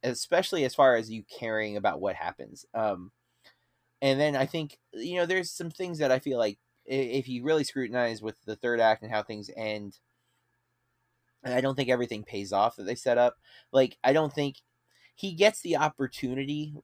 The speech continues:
to try and save his friends, and he does. Like, he, it's not like he, he totally hides, but he also does hide a little bit, you know? Like, he doesn't full on just put himself out there, um, to s-, to save them.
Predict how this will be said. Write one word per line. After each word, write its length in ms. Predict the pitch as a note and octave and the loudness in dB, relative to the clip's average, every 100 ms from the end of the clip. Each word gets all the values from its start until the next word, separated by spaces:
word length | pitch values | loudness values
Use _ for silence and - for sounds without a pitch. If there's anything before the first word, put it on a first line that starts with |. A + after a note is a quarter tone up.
| _ _ _ | _ _ _
to 160 | - C#3 | -4 -4
try 480 | - - A2 A2 A#2 B2 | -4 2 6 8 6 2
and 180 | C#3 C#3 | -2 -4
save 240 | - D3 D3 | -2 -2 -2
his 160 | D3+ | -8
friends, 520 | - D#3+ E3+ E3+ - _ _ _ _ _ _ _ | -6 -6 -6 -12 -18 _ _ _ _ _ _ _
and 140 | D3 D3 | -4 -2
he 160 | D#3+ | -4
does. 480 | C3 G#2+ A2 D3 D#3+ | -4 0 2 0 0
Like, 140 | D3 B2+ | -4 -2
he, 120 | C#3+ | -4
it's 180 | F#2 C3+ | -2 2
not 100 | D#3+ | 2
like 100 | D3+ | 2
he, 240 | C#3 A2 - | -4 -6 -8
he 140 | B2+ | -10
totally 420 | - G#2+ A#2+ C#3 | -4 -2 0 2
hides, 240 | D3+ D#3+ D3+ | 4 2 2
but 180 | E3 - | 0 0
he 180 | G3 A3 | 0 0
also 260 | A#3+ C#4+ | 2 -4
does 360 | E3 C#3 D#3 D3 | 2 4 4 0
hide 360 | - C3 C#3+ B2+ | -2 0 2 2
a 80 | |
little 320 | G#2+ A#2 A#2 F2+ | 2 0 -2 -4
bit, 220 | - - | -10 -12
you 160 | - B2+ | -8 0
know? 120 | C3 | 2
Like, 140 | C3 - | 2 0
he 80 | D#3 | 2
doesn't 380 | F3 E3 A#2 _ _ _ | 2 2 -8 _ _ _
full 220 | D3 C#3 | 2 6
on 320 | B2+ B2 A#2 A2+ | 6 6 2 -2
just 280 | A#2 - - - _ | -6 -8 -16 -20 _
put 140 | - D3+ | 2 2
himself 380 | C3+ C3+ A#2 A#2 | 4 2 4 6
out 200 | A#2 - | 4 2
there, 380 | G#2+ G#2 G2+ G2 _ _ _ _ _ | 0 0 0 -4 _ _ _ _ _
um, 300 | B2 A2+ G2+ | 0 2 -2
to 120 | - | -8
s-, 180 | G#2 - | -12 -12
to 160 | - G#2+ | -12 -8
save 380 | - A2+ A2 | -2 -2 -2
them. 300 | A2 A2 G#2+ | -2 -2 -4